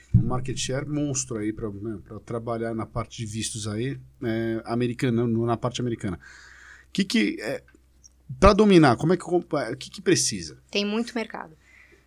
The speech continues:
Speaker 2: Ficar atento ao que está acontecendo, literalmente. Saiu o cliente da entrevista, pergunta, o que que eles te perguntaram? Como foi a entrevista? O que que eles fizeram? Qual foi o comportamento deles? Porque a gente tá lidando num campo totalmente desconhecido pós-pandemia.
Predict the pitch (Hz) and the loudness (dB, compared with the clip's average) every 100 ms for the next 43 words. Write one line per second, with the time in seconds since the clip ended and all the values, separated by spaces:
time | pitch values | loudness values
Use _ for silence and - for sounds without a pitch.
0 | _ _ - 247 247 247 262 240 202 202 | _ _ -2 -2 2 4 2 2 0 0
1 | 196 - 180 - 180 180 - 156 165 190 | -4 -4 -8 -8 -8 -6 -4 -6 -6 -2
2 | 226 240 240 220 147 143 - - - - | -2 0 -2 -2 -6 -8 -10 -12 -16 -20
3 | - - - - - - - - - - | -20 -20 -20 -20 -20 -20 -20 -20 -20 -20
4 | - - 220 247 294 277 233 233 - 202 | -10 2 4 6 2 2 2 2 0 -2
5 | 196 180 220 220 - 165 - - 208 185 | -2 -2 0 0 -4 -6 -6 -2 0 -2
6 | 160 156 - 294 - 247 214 - 202 190 | -4 -6 -8 -6 -4 -2 -2 -4 -8 -10
7 | - 160 165 - - 220 226 202 175 165 | -10 -12 -14 -10 -6 -6 -6 -8 -8 -8
8 | 170 160 151 - - 226 214 185 - 165 | -12 -10 -14 -14 -10 -6 -4 -4 -6 -6
9 | 160 156 156 - 208 208 - 180 175 170 | -8 -8 -10 -2 0 0 -4 -8 -8 -12
10 | - 170 139 - - - - - - - | -10 -10 -10 -12 -16 -14 -14 -14 -18 -20
11 | - - - - - - 165 180 196 240 | -20 -20 -20 -10 -6 -6 -4 -6 -4 -2
12 | 240 202 202 208 220 - 185 - - - | -2 -4 -4 -6 -6 -8 -10 -10 -14 -6
13 | 208 240 247 226 208 - 208 196 196 202 | -2 0 0 0 -2 -4 -4 -4 -4 -6
14 | - 208 220 - 175 170 160 156 151 | 0 0 0 -4 -8 -10 -12 -14 -18